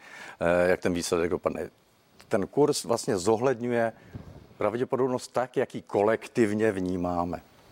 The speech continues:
Jo. Může se, eh, někdy stát,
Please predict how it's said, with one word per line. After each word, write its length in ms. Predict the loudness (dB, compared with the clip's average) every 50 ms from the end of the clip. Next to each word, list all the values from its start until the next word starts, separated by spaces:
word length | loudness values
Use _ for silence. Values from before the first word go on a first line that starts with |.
| -20 -16 -12
Jo. 100 | -12 -12 -12 -12 -14 -16 -16 -16 -18 -10 -4
Může 220 | -2 0 2 2 2
se, 340 | 4 4 4 4 2 0 -4 -12 -20 _ _ -18 -16 -12 -8 -4 0
eh, 0 | 2 4 4 4 4 4 4 2 2 0 -2 -4 -6 -8
někdy 320 | -6 -4 -4 -4 -2 -4
stát, 540 | -2 0 0 2 2 2 2 0 -2 -4 -10